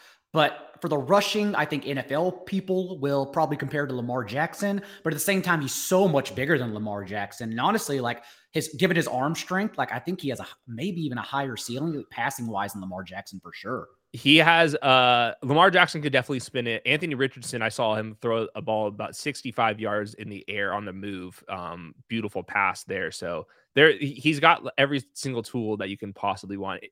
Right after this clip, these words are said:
Speaker 2: Lamar Jackson's, like, mobility is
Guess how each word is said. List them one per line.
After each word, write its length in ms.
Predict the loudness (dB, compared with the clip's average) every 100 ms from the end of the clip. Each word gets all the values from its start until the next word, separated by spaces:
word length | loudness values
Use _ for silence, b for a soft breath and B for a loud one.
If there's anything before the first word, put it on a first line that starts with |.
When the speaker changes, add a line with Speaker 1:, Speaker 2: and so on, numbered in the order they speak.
| _
Speaker 2:
Lamar 260 | 0 6 8
Jackson's, 480 | 8 6 2 -6 -8
like, 160 | -8 -10
mobility 760 | -10 -8 -6 -6 -4 -4 -6 -10 b b _
is 380 | -6 -6 -8